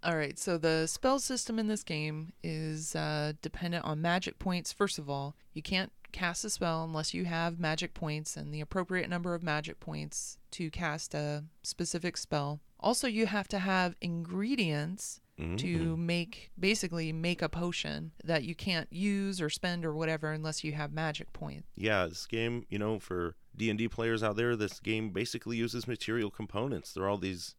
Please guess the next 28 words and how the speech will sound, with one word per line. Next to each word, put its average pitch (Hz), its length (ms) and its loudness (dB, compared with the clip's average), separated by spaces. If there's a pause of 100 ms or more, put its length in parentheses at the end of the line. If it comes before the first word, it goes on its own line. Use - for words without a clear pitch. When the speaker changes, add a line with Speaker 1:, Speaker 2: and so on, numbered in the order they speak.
(160)
Speaker 2:
reagents 123 760 2
you 85 100 -8
can 90 160 -8
buy 85 300 -4
from 82 340 -12
shops - 500 0
or 82 200 -6
sometimes 85 480 -6
find. 120 500 0 (180)
There 85 200 2
are 85 400 0 (200)
eight 156 200 4
of 82 100 -2
them, 87 280 0 (220)
I 107 60 -6
think - 140 -4
two 127 180 2
of 98 80 2
which 92 220 -2
are 82 80 -2
hidden, 80 320 -2
but 82 400 -2 (180)
Speaker 1:
But 175 100 0
the 185 80 -2
rest 233 300 4
you 196 120 -2
can 165 180 -4
buy. 151 580 0